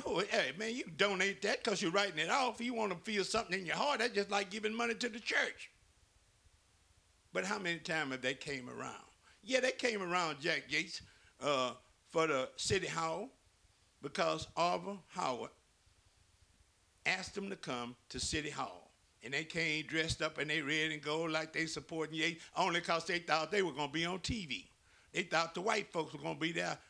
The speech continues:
with a camera. But they wasn't. Only cameraman was there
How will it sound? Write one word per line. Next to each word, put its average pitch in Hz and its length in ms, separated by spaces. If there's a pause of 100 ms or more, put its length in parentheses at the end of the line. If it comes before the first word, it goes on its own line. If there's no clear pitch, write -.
(100)
with - 120
a 190 60
camera. - 540 (580)
But - 180
they 107 140
wasn't. 156 440 (840)
Only 127 300
cameraman 127 800
was 117 180
there 135 280